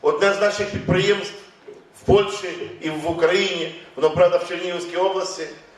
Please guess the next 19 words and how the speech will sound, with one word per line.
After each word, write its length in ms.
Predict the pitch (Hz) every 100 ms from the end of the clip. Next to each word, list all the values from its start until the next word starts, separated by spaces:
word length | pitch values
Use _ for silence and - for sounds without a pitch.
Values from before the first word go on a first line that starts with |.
| - -
виробляє 760 | 120 160 165 170 190 196 185 - - - - - - - -
масу 720 | - 180 190 - 190 180 - - -
продукції 920 | 160 160 185 196 - 180 175 165 - - -
з 500 | - - 175 185 170 180 180 - - - - -
пластмаси. 680 | 156 156 - 170 160 - - - - - - _ _ _ - _ -
І 420 | 190 196 190 185 - 160
мені, 260 | 160 214
як 180 | 226 214
підприємцю, 840 | 214 - 196 220 233 220 - 127 92 - - - _ _ _
збагнуло 580 | - - 180 185 226 226
на 80 | 214
думку 360 | - 226 214 208
одну 260 | 202 214
річ. 340 | 196 127 - - - - -
А 100 | -
для 140 | -
кого 280 | 175 240 226
ми 120 | 233
виробляємо? 600 | 226 226 220 208 180 143